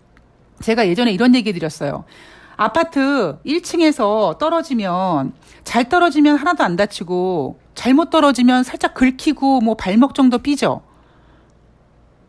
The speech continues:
그런데 십오 층에서 떨어지면 중간도 안 돼서 떨어지면서 그냥 죽습니다. 지금 유동성이 그만큼 층수가 높다라는 얘기를 해드리고 있는 겁니다. 자,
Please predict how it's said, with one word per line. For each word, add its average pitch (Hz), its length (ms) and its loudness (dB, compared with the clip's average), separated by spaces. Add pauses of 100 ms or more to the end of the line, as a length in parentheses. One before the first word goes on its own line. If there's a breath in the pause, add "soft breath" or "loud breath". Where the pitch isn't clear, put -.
(480)
그런데 302 540 2
십오 392 320 0
층에서 339 280 -2
떨어지면 269 720 2 (880 soft breath)
중간도 330 640 2
안 202 160 -2
돼서 277 240 -4
떨어지면서 330 640 0
그냥 240 240 -2
죽습니다. 175 640 -6 (1000)
지금 277 320 4
유동성이 277 460 4
그만큼 262 440 2
층수가 330 380 -4
높다라는 233 580 -2
얘기를 180 300 -4
해드리고 247 320 -2
있는 151 200 -6
겁니다. - 360 -8 (2000)
자, - 240 -6